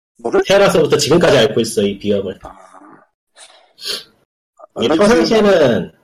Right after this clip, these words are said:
Speaker 1: 음.
Speaker 2: 평상시에는 멀쩡하다가 딱 시즌만 되면 도져서.
Speaker 1: 시즌이면 무슨, 아, 알러지, 비염이 돌, 뭐, 봄, 가을 이런 때요? 뭐,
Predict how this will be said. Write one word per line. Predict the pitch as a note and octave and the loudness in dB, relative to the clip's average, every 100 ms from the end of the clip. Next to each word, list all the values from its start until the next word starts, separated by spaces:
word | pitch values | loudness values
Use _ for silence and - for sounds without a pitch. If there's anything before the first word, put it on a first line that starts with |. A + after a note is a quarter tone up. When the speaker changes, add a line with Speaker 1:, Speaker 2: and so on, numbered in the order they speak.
| _ | _
Speaker 1:
음. | A2+ | -2
Speaker 2:
평상시에는 | G#3+ A#3+ G#3+ A3+ - | 2 2 2 2 0
멀쩡하다가 | G#2 G#2 D#3+ C#3+ C3+ C3 - | -2 0 2 2 2 0 -2
딱 | - | -4
시즌만 | F#3+ G#3 A3+ G3+ E3 | -2 2 4 4 2
되면 | D3 A2+ | 0 0
도져서. | G2 F#2+ - G#2+ - _ _ _ _ _ _ | -4 -8 -8 -8 -10 _ _ _ _ _ _
Speaker 1:
시즌이면 | - - B3 G3+ G3 D#3+ C#3+ | -10 -8 -2 0 2 2 0
무슨, | A#2 C#3 C3 A#2 - | -6 -6 -6 -8 -8
아, | A2 G#2+ | -4 0
알러지, | B2 D3+ D3 C#3+ C3 | 2 0 0 -4 -4
비염이 | - C#3 C3 C3 | -8 -2 -2 -2
돌, | C3+ B2+ | -6 -6
뭐, | A2+ A#2+ - | -6 -8 -8
봄, | B2+ B2+ | -10 -2
가을 | B2+ A#2+ | -2 -2
이런 | A2 A2+ G#2 _ | -18 -20 -20 _
때요? | B2 C3+ | -10 -10
뭐, | C#3 A2+ A2 | -12 -16 -18